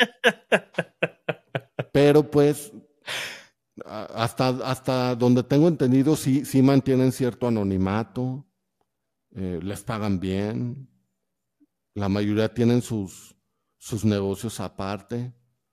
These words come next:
Speaker 1: Claro.
Speaker 2: Entonces, de primera división, ok, ok, es, es un sacrificio que, que quizás estoy dispuesto a, a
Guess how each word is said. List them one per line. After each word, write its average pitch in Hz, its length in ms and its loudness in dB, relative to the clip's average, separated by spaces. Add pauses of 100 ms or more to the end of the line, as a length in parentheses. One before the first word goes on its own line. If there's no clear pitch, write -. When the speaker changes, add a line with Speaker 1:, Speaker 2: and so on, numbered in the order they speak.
(160)
Speaker 1:
Claro. 110 560 -6
Speaker 2:
Entonces, 104 480 -2
de 117 100 0
primera 120 380 2
división, 151 680 -2 (400)
ok, - 300 -18 (580)
ok, - 240 -10
es, 117 360 -4
es 120 260 -6
un 139 120 2
sacrificio 127 680 -4
que, 101 280 -4 (720)
que - 140 -12
quizás 113 400 -6
estoy 120 240 -4
dispuesto 117 600 -4
a, 92 320 -6
a 87 180 -20